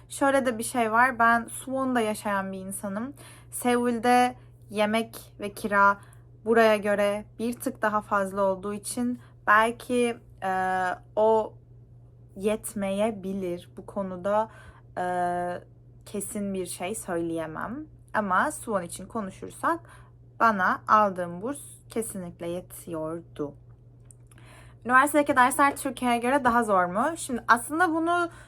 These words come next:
konuşmak istediğim bir meseleydi. Gelmesi güzel olmuş. Ee, ders, şimdi zor,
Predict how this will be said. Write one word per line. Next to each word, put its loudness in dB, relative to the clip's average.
konuşmak 2
istediğim 0
bir 2
meseleydi. 2
Gelmesi 2
güzel 0
olmuş. -2
Ee, 2
ders, 6
şimdi 0
zor, 4